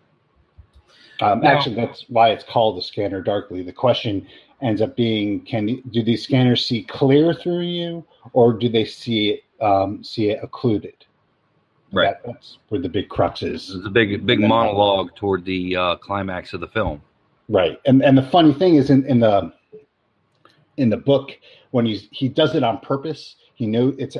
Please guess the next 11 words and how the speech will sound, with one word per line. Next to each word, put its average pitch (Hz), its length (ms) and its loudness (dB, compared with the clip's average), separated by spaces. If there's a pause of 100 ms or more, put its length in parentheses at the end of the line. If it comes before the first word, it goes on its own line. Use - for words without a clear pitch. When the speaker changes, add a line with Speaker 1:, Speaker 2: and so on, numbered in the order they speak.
Speaker 1:
at 156 160 0
a 131 40 -2
point 135 240 -2
where 107 100 -8
he 110 120 -6
knows 107 420 -2
he's 120 180 -10
being 120 480 -2
watched 123 420 0
by 127 160 0
himself, 131 540 -4